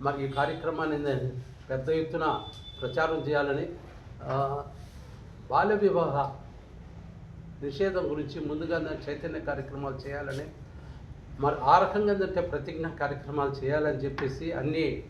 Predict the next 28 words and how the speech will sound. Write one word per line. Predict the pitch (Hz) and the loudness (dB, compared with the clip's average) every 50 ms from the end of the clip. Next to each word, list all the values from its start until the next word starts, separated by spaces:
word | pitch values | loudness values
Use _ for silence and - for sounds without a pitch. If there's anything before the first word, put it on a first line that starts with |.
| - - - - - - - 135 | -14 -16 -14 -14 -14 -12 -8 -4
ఆ, | 127 123 127 123 123 120 120 123 123 - - - - - - - - | -2 -2 0 0 0 0 0 -2 -4 -8 -12 -12 -12 -12 -10 -6 -2
కళాశాలలు | 131 135 160 165 - - 165 151 151 151 | 2 2 2 2 4 2 2 2 2 2
కానివ్వండి, | 143 151 143 139 143 139 139 135 135 147 156 - - - - - - - | 2 2 2 4 4 4 4 4 2 0 -2 -4 -6 -10 -12 -12 -4 -2
పాఠశాలలు | 135 143 151 - - - 165 160 156 151 151 | 0 0 0 0 0 0 0 2 2 2 0
కానివ్వండి, | 147 147 143 143 139 139 135 135 131 127 135 156 151 - - - | 2 2 2 2 2 2 2 2 2 0 0 -2 -4 -4 -4 -2
కాలేజీలు | 131 143 160 165 160 160 151 151 | 0 2 2 0 0 -2 -2 -4
కానివ్వండి, | 147 147 143 139 139 139 135 123 | -4 -4 -4 -4 -6 -6 -6 -6
వర్కింగ్ | 120 123 139 135 - - 165 160 160 - | -4 -4 -6 -6 -6 -6 -6 -6 -6 -6
ప్లేస్లు | 160 147 - - - - | -6 -8 -8 -8 -10 -10
కానివ్వండి, | 135 147 147 147 147 147 143 156 160 - - - - - - - - - - - - - - - 123 | -8 -8 -8 -8 -10 -10 -10 -10 -10 -12 -12 -14 -14 -14 -14 -14 -14 -14 -14 -14 -14 -12 -12 -8 -4
గ్రామాల్లో | 131 127 135 143 160 165 175 175 170 160 | 2 4 6 6 6 6 6 6 6 6
కానివ్వండి, | 156 147 143 139 139 143 - | 4 4 2 0 -2 -4 -4
పొదుపు | - 143 139 151 139 - | -4 -4 -4 -6 -6 -4
సంఘాల్లో | - 160 151 151 156 151 143 143 | -4 -2 -2 0 -2 -2 -2 -2
కానీ | 139 139 139 135 131 | -2 -2 -2 -2 -2
అన్ని | 120 131 151 165 175 | -4 -2 -2 -2 -2
చోట్ల | 175 170 165 165 165 165 156 | 0 0 0 0 0 0 -2
కూడా | 147 151 147 147 | 0 -2 -2 -2
ఇంత | 139 139 139 139 - | -4 -4 -6 -6 -4
పెద్ద | 131 127 - 151 | -4 -4 -2 -2
ఎత్తున | 147 147 147 147 151 147 147 139 | -4 -4 -4 -4 -4 -4 -4 -4
బాల్య | 135 135 131 131 135 143 143 | -4 -2 -2 -2 -2 -4 -4
వివాహ | 143 143 131 127 123 123 123 123 123 123 - - - - - - - - - - - - - - - - - 147 | -2 -2 -2 -2 -2 -4 -6 -6 -8 -8 -12 -14 -16 -16 -18 -18 -18 -18 -16 -16 -16 -16 -16 -16 -16 -12 -8 -6
నిషేధ | 131 131 143 151 151 147 | -4 -2 0 0 0 0
చట్టాన్ని | 151 - - 143 127 131 - 143 135 135 135 127 | 0 -2 0 -2 -2 0 2 2 2 2 2 2
మేము | 123 131 135 131 127 131 131 | 2 4 4 4 4 2 0
అమలు | 127 143 151 151 | 0 0 0 0
చేస్తూ, | 135 147 147 143 - - 190 214 226 | 0 -2 -2 -2 -2 0 2 2 2